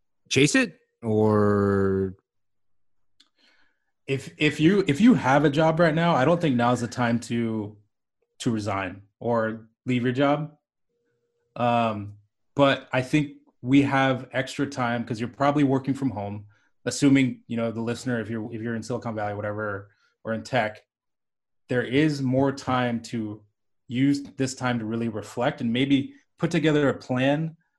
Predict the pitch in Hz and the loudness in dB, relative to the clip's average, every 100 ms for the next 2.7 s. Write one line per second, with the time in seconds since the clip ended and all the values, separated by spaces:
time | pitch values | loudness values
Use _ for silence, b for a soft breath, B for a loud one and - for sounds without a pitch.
0 | - 107 135 135 117 117 98 98 - _ | -12 -8 -2 -2 -2 -4 -6 -8 -14 _
1 | _ _ _ - 151 135 143 143 139 135 | _ _ _ -2 0 2 0 0 0 0
2 | 139 139 131 139 151 156 | 0 -2 0 -2 -2 -6